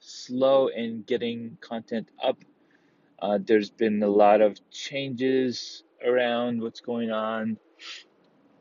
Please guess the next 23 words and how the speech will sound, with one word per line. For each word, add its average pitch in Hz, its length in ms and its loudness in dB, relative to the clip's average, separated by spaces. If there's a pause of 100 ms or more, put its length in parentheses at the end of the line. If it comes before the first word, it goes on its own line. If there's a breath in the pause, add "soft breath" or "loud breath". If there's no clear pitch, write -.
(400)
Uh, 98 500 -2 (360)
and, 95 380 -6
um, 87 360 -2 (1700)
so - 160 -8
the 131 140 2
bees 196 260 4
have 170 160 2
been 139 180 -6
doing 139 400 -2 (160)
pretty 123 360 -2
good. 113 340 6 (140)
I 113 100 0
have 110 260 -6
not 107 280 -2 (120)
had 104 180 -6
a 104 60 -10
chance 101 480 -10
to - 120 -8
look - 260 -2
at 101 60 4
them. 95 160 -6
It's - 120 -16
been 98 300 -16